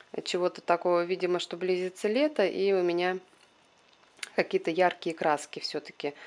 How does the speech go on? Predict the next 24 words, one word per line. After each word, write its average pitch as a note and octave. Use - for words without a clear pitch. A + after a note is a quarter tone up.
ближе E3+
сейчас -
мне, D3
да, F#3+
чем, D#3
э, D3+
какие-то -
бледные, D3+
молочные. C#3
И, C4
в A#3+
общем, A#3+
начала G#3+
вязать G3+
я, F3+
э, E3
топ. F3
Вот D#3+
это D#3
будет D#3
перед. C#4
В -
общем, F#3
вот A3